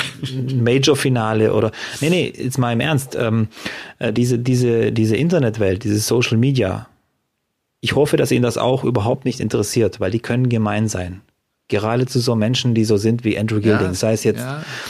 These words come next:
Speaker 1: äh, physisch oder psychisch, wie auch immer,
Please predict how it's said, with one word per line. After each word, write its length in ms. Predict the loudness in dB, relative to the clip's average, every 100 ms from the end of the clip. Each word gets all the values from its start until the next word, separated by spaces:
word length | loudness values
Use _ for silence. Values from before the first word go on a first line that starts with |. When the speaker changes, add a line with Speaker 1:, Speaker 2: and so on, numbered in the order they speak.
| -14 -16 -4
Speaker 1:
äh, 300 | 0 2 2
physisch 500 | 2 2 4 2 2
oder 160 | 0
psychisch, 500 | -2 0 2 2 0 2
wie 100 | 0
auch 140 | 0
immer, 300 | 0 2 0